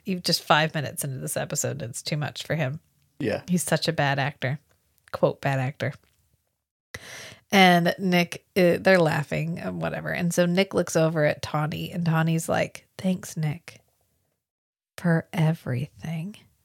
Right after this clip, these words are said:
Speaker 1: And then they have a loaded look, which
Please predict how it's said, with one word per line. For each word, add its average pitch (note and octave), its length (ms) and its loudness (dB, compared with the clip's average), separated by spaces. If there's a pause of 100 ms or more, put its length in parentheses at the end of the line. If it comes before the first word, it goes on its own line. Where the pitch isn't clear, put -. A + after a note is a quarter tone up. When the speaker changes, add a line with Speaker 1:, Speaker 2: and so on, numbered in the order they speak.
(300)
Speaker 1:
And F3 100 2
then F3 120 6
they F3+ 120 6
have F3+ 200 4
a D3+ 60 4
loaded D3+ 600 0
look, - 520 -6 (840)
which - 300 -4